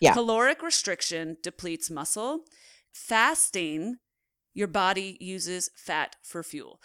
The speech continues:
Speaker 2: That was the equation that I needed to understand and then witnessed with my own experiences. And, and I come at this from a different perspective than you do, and we end up with the same net result. And I'll sh-,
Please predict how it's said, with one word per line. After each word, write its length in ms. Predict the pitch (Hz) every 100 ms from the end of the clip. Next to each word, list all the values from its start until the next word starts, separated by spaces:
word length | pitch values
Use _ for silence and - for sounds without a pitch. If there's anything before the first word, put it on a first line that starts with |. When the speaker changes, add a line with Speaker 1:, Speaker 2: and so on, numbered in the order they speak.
| -
Speaker 2:
That 300 | 180 214 262
was 160 | 320 277
the 180 | 294 285
equation 680 | 294 285 262 247 180 165 170
that 160 | 180
I 100 | 190
needed 320 | 190 190 190
to 120 | 185 -
understand 800 | 170 160 170 - 165 165 233 269
and 180 | 214 226
then 260 | 233 220 185
witnessed 540 | 214 - 160 160 -
with 260 | 143 175 -
my 260 | 175 175 -
own 440 | 165 160 160 160 _ -
experiences. 920 | 165 - 180 170 156 151 - 127 110 -
And, 240 | 190 190 - - -
and 120 | 196 208
I 80 | 214
come 300 | - 269 311
at 140 | 180
this 200 | 185 -
from 200 | 185 180
a 60 | 170
different 680 | - 190 202 202 185 -
perspective 600 | 196 - 214 233 - 220
than 160 | 185 180
you 120 | 175
do, 300 | 160 165 165 -
and 380 | 170 170 165 -
we 240 | 160 180 -
end 200 | 190 180
up 160 | -
with 100 | 170
the 80 | 170
same 400 | - 170 165 165 - - -
net 200 | 180 160
result. 420 | 151 165 226 262 -
And 80 |
I'll 80 | 170
sh-, 200 | - -